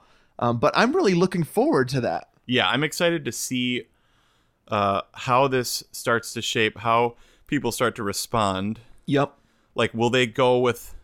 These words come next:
Speaker 2: us? Will they go against us? Um, and, you know, we'll, we'll, we'll see how it starts to play out.
Speaker 1: Yeah, we'll take it all in stride. This is gonna be fun.
Speaker 2: Mm-hmm.
Speaker 1: Um, and in
Speaker 2: Yes.
Speaker 1: fact, I, I think that we wanted to say a little bit about why we do think we're gonna stand out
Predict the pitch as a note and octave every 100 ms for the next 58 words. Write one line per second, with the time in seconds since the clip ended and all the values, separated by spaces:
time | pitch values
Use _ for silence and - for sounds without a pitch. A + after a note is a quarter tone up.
0 | - - B2 D3+ - A#2+ G#2 G2+ F#2 -
1 | G2 F#2+ F#2 A2+ - - C3 C3 - -
2 | - _ _ _ _ _ - A#2+ A2 G#2+
3 | G#2+ F#2+ _ _ _ _ _ _ D3+ D3+
4 | D3 D#3 D3+ C#3+ - F#3+ - - G3 -
5 | G#3 G3 F#3+ D#3+ - C#3+ - - G2+ D#2
6 | - _ _ A#3 C#3+ C3 D3 - D#3+ D#3
7 | C3+ C3 B2+ B2+ A#2+ A#2+ A#2+ D3+ C#3 C3
8 | - C#3+ D3 D3+ - C#3+ B2+ B2+ B2+ D#3
9 | - _ _ _ C3 B2+ B2+ B2 - -
10 | - D#3+ E3 G3+ F3 - D3+ D3 C#3+ F3+
11 | F3 - B2+ - C3+ B2+ D3+ D#3 D3+ D#3
12 | C3 - B2 A#2 A#2 C3 C3 B2+ A#2+ A2+
13 | A#2 G#2 A#2+ B2 B2 A#2 A#2+ C#3+ C#3+ C#3
14 | A#2+ A#2+ A2+ A#2 - A2+ A2+ A2 F#2+ F2